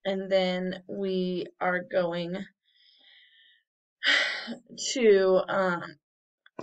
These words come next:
since we need one and a half milliliters, we're going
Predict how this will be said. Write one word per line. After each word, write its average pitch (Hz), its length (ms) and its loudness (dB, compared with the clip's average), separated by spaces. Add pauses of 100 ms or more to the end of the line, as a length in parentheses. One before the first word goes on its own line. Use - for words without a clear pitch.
since 220 240 -2
we 233 60 0
need 214 180 2
one 208 260 2
and 262 120 -2
a 269 60 -2
half 226 320 0 (440)
milliliters, 185 1040 0
we're 196 200 -10
going 180 420 0